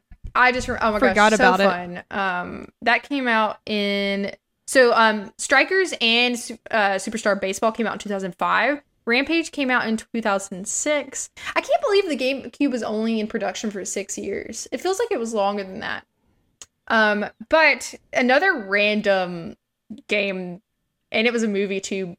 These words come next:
Speaker 1: Do you, have you ever heard of Barnyard?
Speaker 2: Yes, I've heard of it. <laughs>
Speaker 1: Um,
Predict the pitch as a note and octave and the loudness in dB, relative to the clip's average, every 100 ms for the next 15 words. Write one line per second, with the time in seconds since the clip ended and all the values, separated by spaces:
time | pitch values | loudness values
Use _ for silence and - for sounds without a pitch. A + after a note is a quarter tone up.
0 | - G#3+ B3 D4+ E4 C#4 - _ A#3 C4 | -8 -4 0 0 0 -4 -8 _ -6 -2
1 | D4 C#4+ B3 G#3 F#3 G3+ A#3+ C4+ D4 C#4+ | 0 0 -2 -2 -2 -2 0 0 -2 -4
2 | - _ _ _ _ _ _ _ _ _ | -12 _ _ _ _ _ _ _ _ _
3 | _ _ _ _ _ _ _ _ A3+ G#3 | _ _ _ _ _ _ _ _ 4 4
4 | - - - C4+ A3+ - A3+ G#3+ G#3+ C#4 | 4 0 0 0 2 6 6 6 6 6
5 | - G#4 E4 C#4+ D#4 - E4 D#4 D#4 D4+ | 10 10 12 10 6 6 8 10 10 8